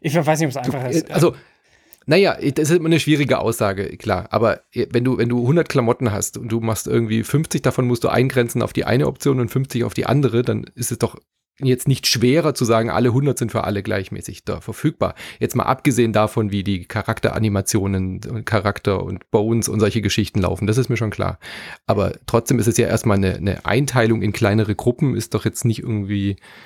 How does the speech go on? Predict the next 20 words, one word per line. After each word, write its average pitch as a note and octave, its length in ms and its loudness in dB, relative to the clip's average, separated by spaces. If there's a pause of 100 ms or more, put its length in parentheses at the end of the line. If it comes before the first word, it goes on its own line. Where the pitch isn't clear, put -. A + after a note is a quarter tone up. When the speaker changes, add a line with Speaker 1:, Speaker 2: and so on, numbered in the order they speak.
(380)
Speaker 2:
leichter, G#2+ 680 2
als G#2 340 -2
einfach G2+ 340 -2
alle A2 220 0
Gegenstände G2 680 0
für G2+ 420 0
einen G#2 280 -2
undefinierten A2 840 0
Charakter, G2+ 560 0
der F#2+ 160 0
kein, F#2 380 -2
kein G#2 220 -2
Geschlecht C3 340 0
hat, F#2+ 100 -4
zuzuweisen. - 560 -10 (880)
Speaker 1:
Ja, D#3+ 280 2
also E3+ 200 0
ich, F3+ 200 -6 (840)
ähm, E3 400 -2
äh, D#3+ 160 -6